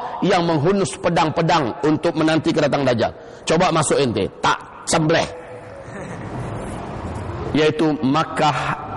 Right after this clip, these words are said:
dan Madinah. Hanya Makkah dan Madinah tidak boleh dimasuki Dajjal. Kemudian, terakhir perjalanan Dajjal. Setelah memurtadkan banyak manusia,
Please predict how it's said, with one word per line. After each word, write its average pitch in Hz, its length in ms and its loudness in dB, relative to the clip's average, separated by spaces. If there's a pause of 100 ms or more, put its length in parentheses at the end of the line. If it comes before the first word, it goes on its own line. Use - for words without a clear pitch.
dan 135 300 2
Madinah. 120 540 0 (1500)
Hanya 254 320 4
Makkah 339 640 2
dan 302 140 4
Madinah 294 320 4
tidak 240 220 2
boleh 262 180 4
dimasuki 240 320 2
Dajjal. 190 600 2 (800)
Kemudian, 254 560 4 (260)
terakhir 226 540 4
perjalanan 208 500 4
Dajjal. 185 640 4
Setelah 220 400 4
memurtadkan 240 640 4
banyak 233 240 4
manusia, 262 460 4